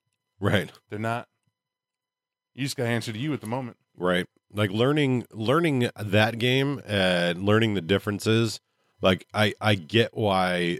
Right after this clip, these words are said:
Speaker 1: there's people who are like, "Requiem sucks." 'Cause it's different. It's similar, it's familiar, but it's different.
Speaker 2: I challenge anyone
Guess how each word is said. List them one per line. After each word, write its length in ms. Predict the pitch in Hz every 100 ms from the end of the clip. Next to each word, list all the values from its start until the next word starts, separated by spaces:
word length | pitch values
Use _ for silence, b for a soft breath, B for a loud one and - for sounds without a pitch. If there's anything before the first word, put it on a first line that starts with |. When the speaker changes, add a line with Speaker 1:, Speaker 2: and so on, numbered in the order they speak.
| -
Speaker 1:
there's 320 | 87 90 85
people 300 | - 95 92
who 60 | 90
are 100 | 90
like, 220 | 87 85 - - _
"Requiem 520 | 101 95 87 85 73 71
sucks." 920 | - - 92 71 - - - - - _ _ _ _ _ _ _ _ _ -
'Cause 160 | 107 101
it's 160 | 92
different. 420 | 85 143 - 65 - _ _ _
It's 360 | 104 101 - - -
similar, 680 | - - 170 87 76 80
it's 160 | 98 -
familiar, 680 | - 185 196 120 73 76 87 _ _ _
but 160 | 110 123
it's 160 | 101
different. 500 | 101 104 143 - - _ _ -
Speaker 2:
I 140 | 151
challenge 540 | 175 - 170 160 151 131
anyone 540 | 143 139 113 92 87